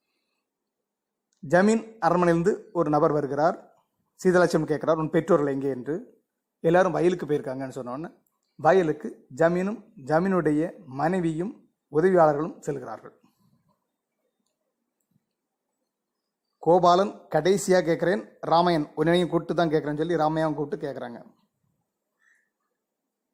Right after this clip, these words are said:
"உங்க வாழ்க்கை தரமே மாறும், பெண்ணை கொடுக்க சொல்லு. என் மகனுடைய மனநிலை இப்போதைக்கு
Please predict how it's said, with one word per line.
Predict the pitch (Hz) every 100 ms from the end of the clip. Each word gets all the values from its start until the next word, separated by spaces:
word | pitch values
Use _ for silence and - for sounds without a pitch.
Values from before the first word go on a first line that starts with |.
| -
"உங்க | 156 151
வாழ்க்கை | 139 151 202 226
தரமே | - 185 185 202 233 -
மாறும், | 143 147 151 - _ _ _ _ _ _ _ _ _ _ _ _ _ _ _ _ _ _ _ _
பெண்ணை | 160 185 185
கொடுக்க | 175 151 175
சொல்லு. | - 120 113 _ _ _ _ _ _ _ _ _ _ _ _ -
என் | 151 175 151
மகனுடைய | 147 180 175 165 180 151
மனநிலை | 143 180 170 170 - _ _ -
இப்போதைக்கு | 156 - 180 170 165